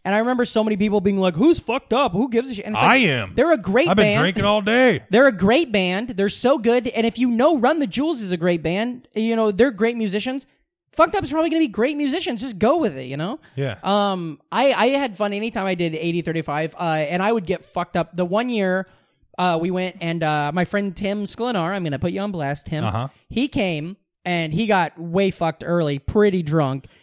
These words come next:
Speaker 1: And he ended up, it was right, he had just met Katie and Gideon, uh,
Speaker 2: Yeah.
Speaker 1: and he threw up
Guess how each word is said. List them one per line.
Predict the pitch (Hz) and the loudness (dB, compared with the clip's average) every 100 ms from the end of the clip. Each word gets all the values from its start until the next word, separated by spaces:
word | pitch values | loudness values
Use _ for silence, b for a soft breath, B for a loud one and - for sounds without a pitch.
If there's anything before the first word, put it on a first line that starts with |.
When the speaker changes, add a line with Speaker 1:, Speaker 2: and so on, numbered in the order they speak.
| b | b
Speaker 1:
And | - 165 | -4 0
he | 180 226 | 2 2
ended | 214 202 | 0 0
up, | 185 | 2
it | |
was | 190 170 | 2 2
right, | 202 202 | 0 0
he | 175 226 | 0 0
had | 190 | 2
just | 202 202 | 0 0
met | 196 175 | -2 -4
Katie | - 190 190 | -2 -2 -2
and | 180 | -4
Gideon, | 160 175 214 247 285 302 | -4 -4 -4 -6 -8 -8
uh, | - | -2
Speaker 2:
Yeah. | 165 160 156 156 - | 2 2 0 -2 -4
Speaker 1:
and | 185 165 156 | -2 0 0
he | 190 | 0
threw | 180 - 196 196 | -2 0 4 6
up | 165 - - | 6 2 -6